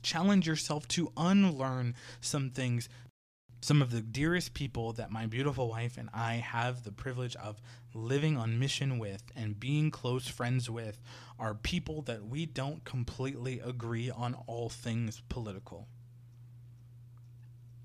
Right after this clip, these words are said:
It doesn't mean for the sake of, quote, peace,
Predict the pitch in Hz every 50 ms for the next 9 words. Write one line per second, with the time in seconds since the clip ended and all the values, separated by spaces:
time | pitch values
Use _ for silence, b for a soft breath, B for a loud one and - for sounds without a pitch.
0 | - - 143 131 110 - 135 151 160 185 185 131 139 147 147 151 151 - - 135
1 | 131 123 - - 143 131 - 131 120 - - - 156 139 123 - - - - -
2 | - 165 151 123 113 - - - - -